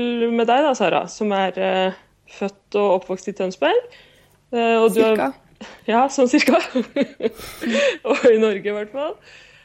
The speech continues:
Speaker 1: Eh, så har din atferd da blitt formet av foreldrene dine, de du har møtt, eh, gjennom skole, barnehage og så videre, andre mennesker, og de andre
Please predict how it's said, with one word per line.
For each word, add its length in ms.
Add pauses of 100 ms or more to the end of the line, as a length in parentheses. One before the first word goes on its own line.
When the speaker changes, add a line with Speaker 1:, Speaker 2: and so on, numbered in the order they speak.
Speaker 1:
Eh, 360
så 140
har 300
din 560 (160)
atferd 440
da 120
blitt 180
formet 240
av 380 (600)
foreldrene 480
dine, 280 (160)
de 120
du 140
har 160
møtt, 480 (640)
eh, 140
gjennom 320
skole, 460 (320)
barnehage 580 (220)
og 140
så 180
videre, 260
andre 240
mennesker, 560 (320)
og 100
de 140 (760)
andre 360